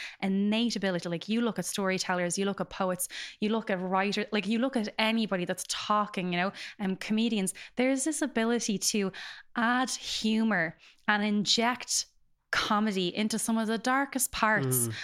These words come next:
Speaker 1: of
Speaker 2: big
Speaker 1: our
Speaker 2: time.
Speaker 1: history. And, and not ju-, and, and what that does is it,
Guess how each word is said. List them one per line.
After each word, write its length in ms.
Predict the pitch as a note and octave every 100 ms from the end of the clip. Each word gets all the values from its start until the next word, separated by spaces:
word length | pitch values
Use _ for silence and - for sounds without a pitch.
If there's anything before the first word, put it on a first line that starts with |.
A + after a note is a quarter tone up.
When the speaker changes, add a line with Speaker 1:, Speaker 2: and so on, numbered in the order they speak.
| -
Speaker 1:
of 80 | G#3+ G3
Speaker 2:
big 20 |
Speaker 1:
our 180 | G3+ G3+
Speaker 2:
time. 20 |
Speaker 1:
history. 560 | A#3 A3+ - - G#3 F#3 - - -
And, 200 | A3+ -
and 200 | A#3+ A#3+
not 240 | C#4 D4
ju-, 100 | -
and, 240 | A3+ A#3+ -
and 140 | A#3+ G#3+
what 180 | C#4 C#4+
that 180 | D4
does 220 | C#4+ A#3 A3+
is 100 | G3+
it, 300 | G3+ G3+